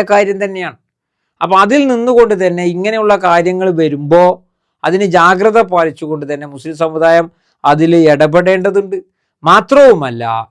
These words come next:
ഇവർക്കൊക്കെ ജനകീയ മുഖം നൽകുന്നതിൽ നിന്ന് വിട്ടു നിൽക്കേണ്ടതുണ്ട് എന്ന് ഓർമ്മപ്പെടുത്തിക്കൊണ്ട്, അപ്പൊ സിറാജുദ്ദീൻ എന്ന് പറയുന്ന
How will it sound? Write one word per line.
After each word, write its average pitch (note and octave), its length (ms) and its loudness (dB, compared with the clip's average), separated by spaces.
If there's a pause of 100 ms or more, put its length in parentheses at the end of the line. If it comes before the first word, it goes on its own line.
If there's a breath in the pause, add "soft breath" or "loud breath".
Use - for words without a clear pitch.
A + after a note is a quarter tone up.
(120)
ഇവർക്കൊക്കെ A#3 440 2 (120)
ജനകീയ G#3+ 440 2 (120)
മുഖം F#3 300 -6
നൽകുന്നതിൽ E3 540 -6 (100)
നിന്ന് D3+ 180 -16 (100)
വിട്ടു D3 300 -8
നിൽക്കേണ്ടതുണ്ട് C#3+ 800 -8 (100)
എന്ന് C#3+ 140 -14 (100)
ഓർമ്മപ്പെടുത്തിക്കൊണ്ട്, A#2+ 840 -10 (540)
അപ്പൊ C3 120 -8 (100)
സിറാജുദ്ദീൻ F3 800 -2
എന്ന് F#3 120 -6 (100)
പറയുന്ന D#3+ 420 -4